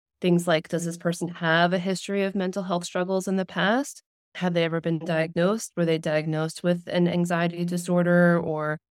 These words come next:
did they ever have a depressive episode in the past? Also, is there a family history for any of those mental health struggles? Has anyone in their family been diagnosed? Again, not that family history of having mental health issues is, like,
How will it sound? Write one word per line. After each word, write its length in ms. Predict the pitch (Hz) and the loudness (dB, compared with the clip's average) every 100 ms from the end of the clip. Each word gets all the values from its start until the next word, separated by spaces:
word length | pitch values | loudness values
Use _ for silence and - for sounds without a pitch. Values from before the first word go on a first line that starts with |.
| _ | _
did 120 | 175 | -4
they 100 | 156 | -2
ever 180 | 156 160 | -2 -4
have 360 | 160 165 170 185 | -2 0 0 -2
a 40 | |
depressive 520 | 180 175 170 175 175 | -8 -4 -4 -4 -6
episode 560 | - 175 175 - 170 170 | -6 -6 -6 -2 0 0
in 100 | 170 | -2
the 80 | 165 | -4
past? 720 | - 170 165 165 165 - - _ _ _ _ | -6 0 2 2 -2 -8 -20 _ _ _ _
Also, 380 | 165 160 - 180 | 4 4 4 4
is 120 | 165 | 4
there 160 | 160 151 | 0 -2
a 60 | 156 | -2
family 320 | 156 156 151 | -4 -4 -6
history 580 | 147 165 - 208 226 233 | -6 -10 -6 -4 -2 -2
for 180 | - | 0
any 160 | 220 220 | 2 2
of 100 | 220 | 2
those 220 | 214 220 | 0 0
mental 280 | 220 220 208 | 0 -2 -4
health 260 | 208 202 - | -6 -6 -6
struggles? 640 | - 214 208 220 220 214 | 0 0 2 2 2 0
Has 160 | 185 175 | -4 0
anyone 340 | 160 170 160 | 0 0 -2
in 100 | 156 | -4
their 100 | 143 | -6
family 540 | 147 - 175 196 208 214 | -8 -2 -2 0 -2 -2
been 240 | 208 208 | -2 0
diagnosed? 760 | 208 208 208 196 208 208 - - _ _ _ _ | 2 4 4 2 2 2 0 -10 _ _ _ _
Again, 460 | 208 233 202 202 208 | 2 6 6 4 4
not 280 | 190 202 - | 4 4 4
that 280 | 208 185 175 - _ _ | 4 4 2 -8 _ _
family 300 | 175 170 165 | 2 4 2
history 800 | 175 175 - 160 160 160 156 - - | -2 -4 -4 -4 -2 -2 -2 -4 0
of 400 | 156 151 151 156 | 4 4 4 0
having 340 | 165 160 160 | -4 -4 -2
mental 280 | 156 156 156 | -4 -4 -6
health 260 | 160 156 | -4 -4
issues 500 | 156 - 165 151 147 | -4 -6 -6 -6 -6
is, 180 | 151 - | -8 -4
like, 300 | 160 151 - | 0 0 -2